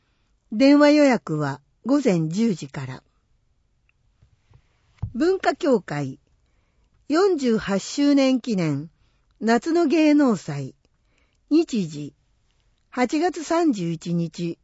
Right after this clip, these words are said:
日曜、午前十時から午後四時。会場、午前九時四十分。場所、大ホール。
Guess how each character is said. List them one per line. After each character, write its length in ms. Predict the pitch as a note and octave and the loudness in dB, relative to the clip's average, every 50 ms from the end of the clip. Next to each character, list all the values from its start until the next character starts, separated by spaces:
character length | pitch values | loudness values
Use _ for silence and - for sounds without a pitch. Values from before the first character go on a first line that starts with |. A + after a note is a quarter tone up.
| _ - | _ -2
日 400 | G3+ G#3+ G3+ - - C4 B3+ B3+ | 0 0 0 0 -2 0 2 2
曜、 380 | B3 A3 G3 D#3+ C#3 C3 - _ _ _ _ _ _ _ _ _ _ | 4 2 2 0 -2 -6 -10 _ _ _ _ _ _ _ _ _ _
午 220 | - B3+ D#4+ F4+ F4 | -4 -2 0 0 0
前 320 | D#4 C4+ A3 F#3+ F3 F3 | 2 0 0 0 0 -2
十 240 | E3+ A3 B3+ B3+ A3+ | -2 -2 -2 0 -2
時 160 | F3 E3+ D#3 | -2 -6 -8
か 160 | - D#3 D3 | -8 -8 -6
ら 220 | C#3 C#3 C3+ C#3 - _ _ _ _ _ _ - | -6 -6 -8 -8 -12 _ _ _ _ _ _ -4
午 200 | B3+ C4 D4+ D4+ | 0 2 2 4
後 160 | B3+ G#3 F3 | 4 2 2
四 200 | D#3+ E3+ F3+ F3 | 2 2 0 0
時。 280 | D3+ - C3+ B2 - _ _ _ _ _ _ _ _ _ _ _ _ _ _ _ _ _ _ _ | -2 -6 -12 -16 -16 _ _ _ _ _ _ _ _ _ _ _ _ _ _ _ _ _ _ _
会 280 | - C#4+ D4 D4+ D4 C4 | 2 4 6 6 6 4
場、 400 | A#3 C4 B3 A#3+ A#3+ A3+ G#3 - _ _ _ _ - | 4 4 4 4 4 4 2 -2 _ _ _ _ -6
午 220 | A#3 D#4+ E4 F4 - | -2 0 0 0 2
前 340 | C4+ G3 E3+ D3+ D3+ D#3 - _ _ _ | 0 0 0 -2 -4 -6 -10 _ _ _
九 140 | - E4+ D4+ | -2 0 0
時 180 | - A3+ F#3+ | 0 0 0
四 220 | F#3+ G3+ A3 A3+ G#3+ | 2 2 4 2 2
十 180 | F#3+ A3 A3+ G3+ _ _ | 0 -2 -4 -6 _ _
分。 320 | - D#3 C#3+ C3 B2 - - _ _ _ _ _ _ _ _ _ _ _ _ _ _ _ _ | -10 -6 -6 -6 -6 -8 -10 _ _ _ _ _ _ _ _ _ _ _ _ _ _ _ _
場 160 | G#3 A3 A3+ A3 | -2 0 0 0
所、 320 | - - A#3 A3+ - - _ _ _ _ _ _ _ _ _ _ _ _ - | 0 0 0 0 0 -2 _ _ _ _ _ _ _ _ _ _ _ _ -2
大 260 | G#3+ C4+ C#4+ D4 D4+ | 2 4 4 4 4
ホ 300 | - - C4 A3+ G3+ F3 | 2 2 2 2 2 0
ー 20 | |
ル。 240 | D3+ D3+ C3 B2+ B2 | -2 -4 -6 -8 -10